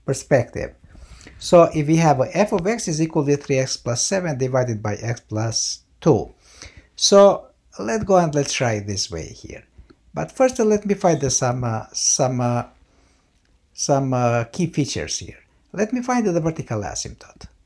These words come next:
So the vertical asymptote here is if I'm taking the denominator x plus two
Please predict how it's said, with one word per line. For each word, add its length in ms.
So 280
the 100
vertical 560
asymptote 640
here 420
is 460
if 220
I'm 180
taking 320
the 100
denominator 680
x 160
plus 320
two 220